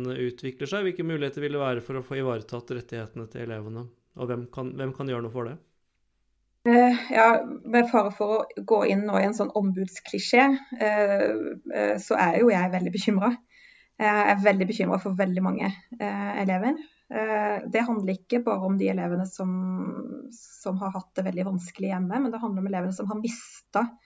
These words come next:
Speaker 2: noe veldig viktig som hjernene deres trenger for å utvikle seg, og det er lek og samspill og sosial omgang, og, og omgi seg med masse typer mennesker,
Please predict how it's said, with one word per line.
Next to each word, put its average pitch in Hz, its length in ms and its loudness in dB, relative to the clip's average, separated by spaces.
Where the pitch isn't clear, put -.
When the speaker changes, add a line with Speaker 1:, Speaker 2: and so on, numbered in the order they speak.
Speaker 2:
noe 208 220 -2
veldig 196 260 0
viktig 226 400 0
som 214 160 -2
hjernene 185 560 0
deres 202 300 -4
trenger 220 360 2
for 214 260 2
å - 40 0
utvikle 196 480 -2
seg, 269 160 0
og 233 100 -2
det 233 120 -4
er 208 100 -4
lek 208 540 -6
og 226 160 -4
samspill 220 640 -2
og - 80 -8
sosial 202 500 -4
omgang, 190 340 -2
og, 208 720 0
og - 200 0
omgi 196 280 0
seg 208 240 -2
med 214 140 -2
masse 233 460 4
typer 202 300 -4
mennesker, 196 520 0